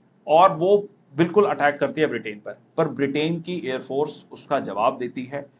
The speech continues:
कम numbers में होते हुए भी वो German forces को हराने में कामयाब होती है। तो इससे दो चीजें होती हैं, एक तो जो अलाइड powers हैं इनका confidence बढ़ता है कि Germany को हराया जा सकता है, दूसरा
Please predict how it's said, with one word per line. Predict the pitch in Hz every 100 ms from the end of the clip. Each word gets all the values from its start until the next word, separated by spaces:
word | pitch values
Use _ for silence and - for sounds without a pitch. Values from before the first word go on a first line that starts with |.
| _ _ _ _ _ _ _ -
कम | 202
numbers | 190 170 165 170 165
में | 165
होते | 135 127 147
हुए | 139 131 127
भी | 120 113 147 180 - _ 120
वो | 120 135 165 196 - _ _
German | 120 135 123 139 135
forces | 131 117 127 123
को | 147
हराने | 131 110 113
में | 117 139
कामयाब | 127 - 107
होती | 107 - 98
है। |
तो | - -
इससे | 208 - 240 233 - _
दो | 139 202
चीजें | 170 139
होती | 127 104 113
हैं, | 110
एक | 131 135
तो | 180 190 185 _ _ -
जो | 127 113
अलाइड | 202 - 147 143 175 180
powers | 151 147 156 143
हैं | 117 131 - _ _ _ 165
इनका | 151 170
confidence | 165 135 131 139 143 135
बढ़ता | 127 -
है | 147
कि | 160
Germany | 156 147 135 135 143
को | 147
हराया | 123 120 117 120
जा | 117
सकता | 117 117 120 113
है, | - _ _ _ _ _ -
दूसरा | 180 196 233 233 247 220